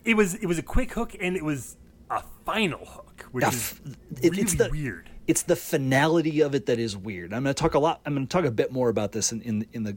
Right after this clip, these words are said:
Speaker 2: in the coming, you know, minutes here, but w-, which I wanna emphasize, it's,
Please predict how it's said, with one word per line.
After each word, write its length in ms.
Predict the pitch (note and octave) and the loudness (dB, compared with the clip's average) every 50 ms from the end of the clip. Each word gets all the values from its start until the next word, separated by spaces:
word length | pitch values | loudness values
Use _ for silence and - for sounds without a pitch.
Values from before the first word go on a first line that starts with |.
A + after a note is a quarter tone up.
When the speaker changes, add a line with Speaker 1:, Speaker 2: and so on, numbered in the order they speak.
| - - | -8 -6
Speaker 2:
in 100 | A#2 G2+ | -6 -6
the 80 | G2+ | -6
coming, 480 | - - B2+ A#2 G#2+ G#2 G2+ G2 G#2 - - | -4 -4 -2 -2 0 -2 -2 -4 -6 -8 -8
you 140 | - A2+ G#2+ | -8 -6 -6
know, 260 | F#2+ F2 E2+ F2 - - _ | -4 -6 -6 -8 -10 -10 _
minutes 320 | C3+ C3 B2+ A#2+ A#2 - | -2 0 0 0 0 -2
here, 240 | - A#2 G2 E2 E2+ | -4 -4 -4 -4 -4
but 180 | - - G2+ C3 | -6 -8 -8 -8
w-, 220 | C3+ C3+ C3+ - - | -10 -10 -12 -16 -14
which 240 | - D3 C3 - A#2 | -8 -6 -4 0 2
I 40 | B2 | 2
wanna 180 | B2 C3+ C3+ B2 | 2 2 0 0
emphasize, 520 | C3 B2+ A#2+ - - - - G#2+ G#2 G#2 | -2 -2 0 0 -2 0 -2 -2 -2 -2
it's, 160 | A2+ - - | -4 -8 -10